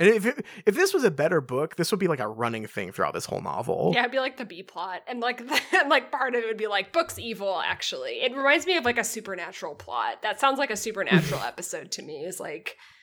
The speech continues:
Speaker 2: De-,
Speaker 1: It would
Speaker 2: Dean
Speaker 1: be
Speaker 2: gets
Speaker 1: a
Speaker 2: a pickup artist book, and then it's like, "Oops, there was a demon in the pickup artist book."
Speaker 1: <laughs>
Speaker 2: And it's like a, there's, like, a
Speaker 1: I'm
Speaker 2: moralizing lesson at the end where Sam is like, "Nope, you have to be genuinely a good person. Sorry, Dean."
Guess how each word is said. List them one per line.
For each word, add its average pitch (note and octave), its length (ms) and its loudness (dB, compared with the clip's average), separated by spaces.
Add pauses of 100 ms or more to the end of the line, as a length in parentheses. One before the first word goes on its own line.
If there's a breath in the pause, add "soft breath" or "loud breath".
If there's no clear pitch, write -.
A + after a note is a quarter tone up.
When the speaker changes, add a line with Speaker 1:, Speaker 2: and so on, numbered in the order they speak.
(400 loud breath)
Speaker 2:
De-, F#3 220 -8
Speaker 1:
It F#3 60 -12
would D4 60 2
Speaker 2:
Dean G4 240 8
Speaker 1:
be E4+ 100 6
Speaker 2:
gets F4+ 200 6
Speaker 1:
a F#3 60 0
Speaker 2:
a - 20 -10
pickup F#3+ 440 -6
artist F3 440 -6
book, F3+ 300 -6
and F3+ 100 -6
then F3 80 -8
it's F3 160 -8
like, F#3+ 180 -4
"Oops, E4 220 -4
there C4 160 4
was A#3 120 4
a A3 60 0
demon A3 440 2
in F#3 80 -10
the F3+ 80 -8
pickup C#3 360 -12
artist - 400 -18
book." D#3 240 -10
Speaker 1:
<laughs> G#4+ 400 8
Speaker 2:
And C#4+ 120 8
it's D4+ 140 0
like - 140 4
a, B3+ 80 6
there's, C4 200 2
like, A#3+ 120 2
a G#3+ 40 8
Speaker 1:
I'm G#3+ 120 2
Speaker 2:
moralizing A#3+ 720 2
lesson G3 360 -4
at F3 120 -10
the - 140 -10
end D3 240 -10
where F#3 100 -10
Sam F3+ 380 -8
is F#3 120 -12
like, E3+ 300 -10
"Nope, C#4 320 0
you G#3+ 160 -8
have C4 320 -2
to C#4 120 -6
be G#3 720 -8
genuinely G3+ 640 0
a G#3 80 -6
good G3 240 -4
person. - 480 -4
Sorry, F3 440 2
Dean." F3 500 -2